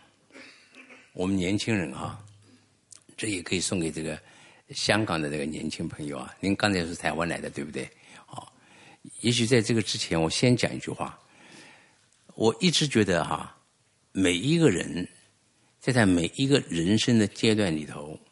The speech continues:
一定要做好他那个角色，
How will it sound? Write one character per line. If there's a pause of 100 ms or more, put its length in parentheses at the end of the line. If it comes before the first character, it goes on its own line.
(720)
一
定
要
做
好
他
那
个
角
色，